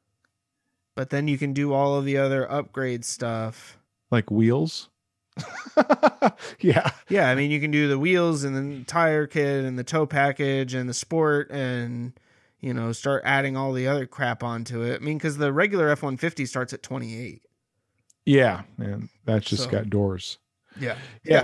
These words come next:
Speaker 1: the
Speaker 2: I
Speaker 1: regular cab.
Speaker 2: <laughs>
Speaker 1: The, the version of the truck that literally nobody has ever purchased.
Speaker 2: Yeah,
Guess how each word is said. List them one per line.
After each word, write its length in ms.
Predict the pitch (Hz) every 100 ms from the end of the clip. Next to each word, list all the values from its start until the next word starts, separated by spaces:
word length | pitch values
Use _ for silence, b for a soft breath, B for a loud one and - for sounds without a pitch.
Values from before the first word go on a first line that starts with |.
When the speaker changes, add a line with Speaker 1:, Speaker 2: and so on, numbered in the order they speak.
| - - 147
Speaker 1:
the 60 |
Speaker 2:
I 40 | 208
Speaker 1:
regular 460 | 196 180 165 151
cab. 480 | 147 156 120 120 160
Speaker 2:
<laughs> 300 | 165 - - -
Speaker 1:
The, 300 | 208 220 208
the 160 | 214
version 460 | 190 196 220 220 214
of 120 | 202
the 80 | 185
truck 260 | - 202 -
that 140 | 175
literally 320 | 175 175 160
nobody 720 | 139 127 123 170 165 165 156 147
has 140 | 147
ever 220 | 143 139
purchased. 640 | 127 147 131 127 123 - - b b b
Speaker 2:
Yeah, 440 | 120 110 95 117